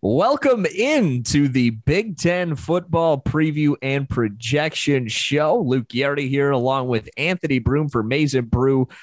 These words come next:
Podcast on the S B Nation Podcast Network, taking a look at each team in the Big Ten individually as we get you ready for football season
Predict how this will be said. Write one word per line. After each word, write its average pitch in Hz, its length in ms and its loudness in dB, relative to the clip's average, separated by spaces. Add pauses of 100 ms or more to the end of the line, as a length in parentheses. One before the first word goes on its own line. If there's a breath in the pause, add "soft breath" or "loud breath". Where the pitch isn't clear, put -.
(280 loud breath)
Podcast 127 600 -2
on 127 100 -2
the 110 160 -2
S 123 160 -2
B 120 180 0
Nation 110 560 -2
Podcast 110 720 -4
Network, 117 520 -2
taking 120 280 -2
a 110 60 -2
look 120 340 -2
at 104 240 -4 (180)
each 233 400 -2
team 156 440 0 (300 loud breath)
in 165 200 0
the 143 80 0
Big 151 260 -2
Ten 147 380 0
individually 143 1080 0 (240 soft breath)
as 107 200 0
we 135 120 2
get 139 260 -2
you 127 80 2
ready 120 420 0
for 107 440 -2
football 120 760 -2
season 113 680 0